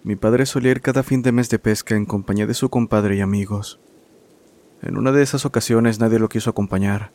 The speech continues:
porque decían que en el lugar donde acamparían haría demasiado frío. Cabe señalar que era temporada de lluvias.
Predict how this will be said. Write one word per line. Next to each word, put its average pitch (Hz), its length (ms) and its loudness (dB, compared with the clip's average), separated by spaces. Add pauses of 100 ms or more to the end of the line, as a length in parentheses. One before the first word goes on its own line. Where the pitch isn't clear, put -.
(240)
porque 104 240 -6
decían 110 480 2
que 107 140 -4
en 101 100 0
el 101 80 0
lugar 110 260 0
donde 113 200 2
acamparían 104 580 0
haría 101 300 0
demasiado 113 500 0
frío. 101 480 -4 (880)
Cabe - 180 0
señalar 131 440 2
que 127 100 0
era 120 140 4
temporada 107 440 0
de 95 120 -4
lluvias. 101 480 -4